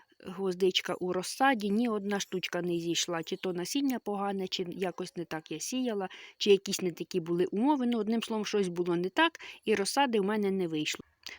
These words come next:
Ну, то буде ось така. Ось так я сьогодні поповнила свою колекцію ірисів та й докупила ще інших рослинок.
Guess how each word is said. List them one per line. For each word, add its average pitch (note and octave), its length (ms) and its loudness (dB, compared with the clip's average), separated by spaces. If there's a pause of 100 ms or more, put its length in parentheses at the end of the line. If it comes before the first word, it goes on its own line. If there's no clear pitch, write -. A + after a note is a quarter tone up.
(160)
Ну, F#4 60 0
то A#3+ 140 4
буде A3 360 0
ось G3 180 0
така. E3 360 -6 (3250)
Ось E4+ 220 6
так D4 260 6
я B3+ 140 6
сьогодні A#3+ 480 4
поповнила A3 640 2
свою G#3 340 2
колекцію G3 680 0
ірисів D4 500 2 (280)
та F4+ 120 4
й F#4 80 6
докупила B3 640 4
ще A#3 200 6
інших G#3+ 500 2
рослинок. E3+ 640 0